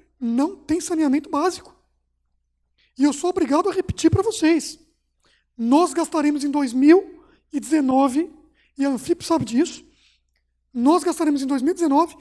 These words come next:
novecentos bilhões com previdência e investiremos trinta e oito bilhões. Isso é perpetuar falta de emprego. Isso é perpetuar falta de infraestrutura.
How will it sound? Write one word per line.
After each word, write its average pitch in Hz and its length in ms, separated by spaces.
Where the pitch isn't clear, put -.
novecentos 294 760
bilhões 330 800
com 294 140
previdência 269 580
e 269 80
investiremos 285 800
trinta 294 520
e 254 160
oito 269 400
bilhões. 233 600
Isso 320 220
é 339 100
perpetuar 339 1120
falta 285 320
de 269 80
emprego. 311 460
Isso 254 200
é 320 40
perpetuar 311 580
falta 294 300
de 262 80
infraestrutura. 302 720